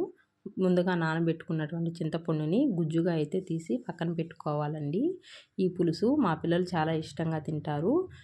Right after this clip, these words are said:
మా చిన్న పాప కూర అంటే చాలా ఇష్టం అండి, చామగడ్డ పులుసు. నేను అప్పుడప్పుడు చేస్తూ ఉంటాను. చూసారు కదా, ముందుగా తీసి పెట్టుకున్నటువంటి చింతపండు గుజ్జు అయితే మనము అందులో వేసేసుకొని కొంచెం వాటర్ అయితే యాడ్ చేసుకోవాలి.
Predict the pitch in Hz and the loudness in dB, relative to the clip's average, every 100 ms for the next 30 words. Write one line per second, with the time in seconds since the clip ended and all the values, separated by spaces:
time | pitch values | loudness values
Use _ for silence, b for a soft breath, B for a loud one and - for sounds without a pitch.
0 | B - 170 165 170 160 165 156 - 254 | B -2 0 2 0 -2 0 0 2 4
1 | 392 415 B B B _ - 175 175 165 | 4 2 B B B _ 0 2 2 0
2 | 160 240 330 330 160 156 156 - 175 160 | -2 0 -2 0 0 0 -2 -2 0 0
3 | 160 160 156 160 160 156 156 151 151 - | 0 -4 -4 -2 -2 -4 -4 -4 -4 -2
4 | 269 349 185 151 147 160 160 175 170 156 | 0 2 0 -2 -2 -4 -4 -4 -2 -2
5 | - 170 156 151 151 147 190 226 170 160 | -2 -4 -2 -4 -4 -2 -2 -2 -4 -2
6 | 170 160 151 185 320 - B B - 175 | -2 -2 -4 -2 -4 -6 B B -4 0
7 | 170 175 170 170 170 170 170 - 160 147 | 2 0 0 -2 -2 -6 -6 -6 -4 -4
8 | 160 147 208 175 151 - 170 160 147 143 | -4 -4 -4 -2 -2 -2 -2 -2 -2 -2
9 | 151 147 226 285 208 165 185 381 - B | -2 -2 0 2 2 0 2 0 -2 B
10 | B B 170 165 170 160 156 170 165 - | B B 0 4 4 2 2 0 -2 -2
11 | 165 190 339 453 _ _ _ _ _ _ | -4 0 0 -2 _ _ _ _ _ _
12 | 185 165 165 269 359 180 160 165 160 151 | 2 2 2 0 2 4 2 2 0 2
13 | 180 151 156 160 151 - 160 156 147 156 | 2 0 0 -2 -2 -4 -6 -2 0 2